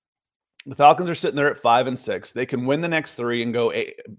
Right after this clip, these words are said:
be eight and six and start to get some of that positive momentum. That's, that's where they need to be. Um, Michael Ranquillo says, uh, "I think the Bears will draft wide receiver Marvin Harrison Junior for Justin Fields, number one wide receiver on his team."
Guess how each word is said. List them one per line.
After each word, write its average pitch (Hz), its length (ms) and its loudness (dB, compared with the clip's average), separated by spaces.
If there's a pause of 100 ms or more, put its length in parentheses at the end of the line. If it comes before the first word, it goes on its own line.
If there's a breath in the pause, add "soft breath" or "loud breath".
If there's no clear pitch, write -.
(100)
be 135 200 -4
eight 135 160 -2
and 131 80 -10
six - 380 -6
and 104 140 -10
start - 520 2
to 120 100 -12
get 113 300 -6
some 110 180 -10
of 104 120 -8
that 101 180 -6
positive 92 500 -6
momentum. 71 500 -14 (520)
That's, 139 460 0
that's 156 380 4
where 120 140 -4
they 110 160 -2
need 101 220 -12
to 95 80 -16
be. 85 320 -14
Um, 120 500 -4 (1600)
Michael 165 280 4
Ranquillo 160 640 4
says, 120 400 0
uh, 117 100 0
"I 110 120 2
think 143 140 -4
the 123 60 -8
Bears 135 340 2
will 120 80 -6
draft 113 320 0
wide 113 180 0
receiver 110 260 -8
Marvin 110 320 -2
Harrison 113 400 -4
Junior 113 380 -6
for 101 260 -8
Justin 120 420 -4
Fields, 117 480 0
number 117 280 -2
one 123 260 -4
wide 113 160 -2
receiver 110 360 -6
on 104 100 -2
his 98 120 -10
team." 127 360 -8